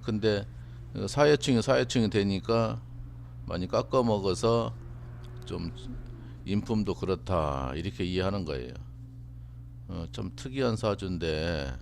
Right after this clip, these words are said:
기사일로 태어나서 기사시에 태어났는데 기사 대운을 살고 있습니다. 어, 좀 상당히 특이한 사주인데 이건 아주 안 좋게 흐름이 가서 앞으로 고난이 될 것 같습니다.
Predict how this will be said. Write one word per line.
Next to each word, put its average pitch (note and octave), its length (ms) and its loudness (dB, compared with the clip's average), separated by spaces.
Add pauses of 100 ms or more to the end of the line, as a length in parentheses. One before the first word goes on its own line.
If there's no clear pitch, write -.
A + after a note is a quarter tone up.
(340)
기사일로 A2+ 640 2
태어나서 G#2 520 2
기사시에 A#2 640 2
태어났는데 G2 840 0
기사 A2 360 2
대운을 G#2+ 460 4
살고 F#2+ 340 2
있습니다. C#2+ 460 -6 (840)
어, C#2+ 400 -4
좀 E2 120 -6
상당히 A2+ 380 6
특이한 A2 420 2
사주인데 D#2+ 440 0
이건 E2+ 180 -2
아주 G2 460 0
안 G2 160 4
좋게 A2 240 0
흐름이 A2+ 360 2
가서 F2 680 0 (500)
앞으로 G#2+ 680 0
고난이 F#2+ 540 2
될 E2+ 120 -4
것 F#2 160 -6
같습니다. D2+ 1040 -4